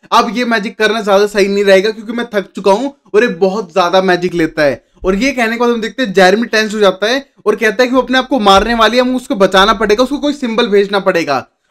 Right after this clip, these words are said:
और ये कहने के बाद काय साफ मना करता है और कहता है कि ज्यादा पावरफुल था, मैं अब नहीं कर पाऊंगा और ये कनेक्शन टूट चुका है और जल्दी से और मैजिक चाहिएगा, उतना मेरे पास नहीं है। और ये कहने के बाद हम देखते हैं कि बहुत ज्यादा टेंस हो जाती है अलीना और कहते हैं हमको किसी तरह उसको मैसेज भेजना होगा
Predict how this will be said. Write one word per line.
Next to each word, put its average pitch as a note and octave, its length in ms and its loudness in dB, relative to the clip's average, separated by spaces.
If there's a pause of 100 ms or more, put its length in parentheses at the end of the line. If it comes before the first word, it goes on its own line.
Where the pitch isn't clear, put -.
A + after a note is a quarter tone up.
(120)
और F#3 120 4
ये A3+ 160 0
कहने G#3 300 0
के G#3+ 100 2
बाद G#3 220 -2
काय F#3+ 160 2
साफ G3+ 300 -2
मना G#3+ 180 -2
करता G3+ 260 -4
है A3 60 0
और - 60 -6
कहता F#3+ 220 -2
है G#3 40 0
कि G#3 140 -2
ज्यादा F3 280 0
पावरफुल G3 420 0
था, A#3 320 -2 (180)
मैं F#3+ 120 2
अब F#3 160 0
नहीं G3+ 100 0
कर G#3+ 140 -2
पाऊंगा G#3 320 -2
और B3 140 2
ये B3+ 60 -4
कनेक्शन A#3+ 480 -4
टूट A3+ 240 -6
चुका G3 260 -2
है C4+ 280 0 (140)
और G#3 100 0
जल्दी A3 320 0
से C4 100 -2
और A3+ 300 2
मैजिक G#3+ 320 -2
चाहिएगा, G3+ 360 4
उतना A#3 300 2
मेरे F#3+ 180 2
पास G#3 220 0
नहीं F#3 240 2
है। C#3 220 -4 (260)
और F#3+ 120 2
ये B3+ 160 -2
कहने B3 220 -2
के B3 40 -4
बाद A#3+ 180 -2
हम A#3+ 120 -2
देखते A#3 280 -6
हैं A#3+ 120 -2
कि B3 100 -2
बहुत F#3 280 -6
ज्यादा A#3 260 -6
टेंस A3 200 -4
हो G#3 40 -10
जाती G3+ 260 -4
है G#3 60 0
अलीना G#3+ 200 -2
और G#3+ 100 -4
कहते G3+ 260 -2
हैं A3 60 -4
हमको A3 240 -12
किसी A3+ 300 -10
तरह A#3 140 -4
उसको G#3+ 180 -6
मैसेज F#3+ 320 -4
भेजना F#3+ 300 2
होगा F#3+ 280 2